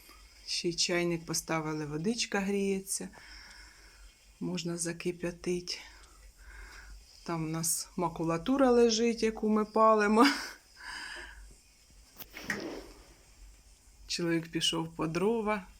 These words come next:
корзина з дровами тут у нас стоїть теж. Ось такий булір'ян. Ось так. Це йде сюди. А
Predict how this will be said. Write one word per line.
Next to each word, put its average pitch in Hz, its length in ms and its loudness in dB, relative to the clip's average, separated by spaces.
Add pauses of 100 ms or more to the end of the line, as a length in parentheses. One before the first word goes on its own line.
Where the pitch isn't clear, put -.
корзина 190 640 2
з 175 60 -2
дровами 185 680 2
тут - 200 -8
у 190 40 0
нас 180 160 0
стоїть 180 580 -2
теж. - 380 -4 (1040)
Ось 302 200 -2
такий 202 320 -4
булір'ян. 175 680 0 (4000)
Ось - 140 -8
так. - 540 -10 (2750)
Це 175 280 -10
йде 170 260 -8
сюди. 196 560 -4 (1120)
А 180 100 -8